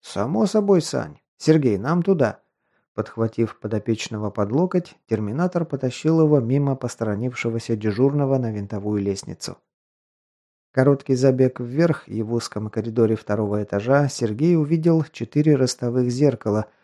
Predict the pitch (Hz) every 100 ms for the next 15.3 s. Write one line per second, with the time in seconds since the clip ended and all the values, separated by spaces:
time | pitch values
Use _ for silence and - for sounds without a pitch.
0 | _ _ 110 - 127 120 113 110 - 123
1 | 120 - 120 - 104 - 107 - 107 113
2 | 113 110 107 92 95 - _ _ _ _
3 | _ _ _ _ _ _ 120 151 165 170
4 | 180 165 104 - _ _ 113 110 110 135
5 | 135 120 117 123 123 120 117 - 117 123
6 | 113 107 101 107 - 104 127 131 123 -
7 | 117 110 110 - 113 110 107 101 - _
8 | - 107 107 110 104 - 110 98 98 127
9 | 135 98 92 - _ _ _ 110 120 170
10 | - 151 147 143 139 151 147 143 139 135
11 | 127 123 131 127 127 120 120 135 143 143
12 | 139 117 - - 160 165 156 - 113 143
13 | 156 147 143 135 117 - 131 131 123 123
14 | - 120 113 101 101 - 104 98 - 107
15 | 95 90 80